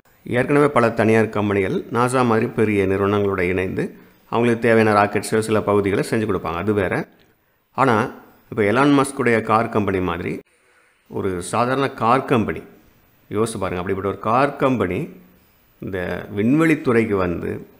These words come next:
அவங்களே ராக்கெட் செய்து விண்வெளி வீரர்களை, நாசாவுடைய விண்வெளி வீரர்களையே விண்வெளிக்கு அனுப்புற அளவு வளர்ந்துருக்குறாங்க.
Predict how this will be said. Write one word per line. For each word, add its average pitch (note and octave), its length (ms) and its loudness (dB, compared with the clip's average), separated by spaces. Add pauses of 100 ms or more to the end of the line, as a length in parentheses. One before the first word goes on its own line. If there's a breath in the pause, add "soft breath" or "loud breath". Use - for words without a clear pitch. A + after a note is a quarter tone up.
(100)
அவங்களே A#2 400 0
ராக்கெட் A2 480 0
செய்து G#2 320 -2 (400)
விண்வெளி A2 440 2
வீரர்களை, G#2+ 640 0
நாசாவுடைய G#2 640 2
விண்வெளி G2+ 380 2
வீரர்களையே G2 600 0 (760 soft breath)
விண்வெளிக்கு A2 480 0
அனுப்புற A2+ 400 0
அளவு A2 240 2
வளர்ந்துருக்குறாங்க. G2 680 -4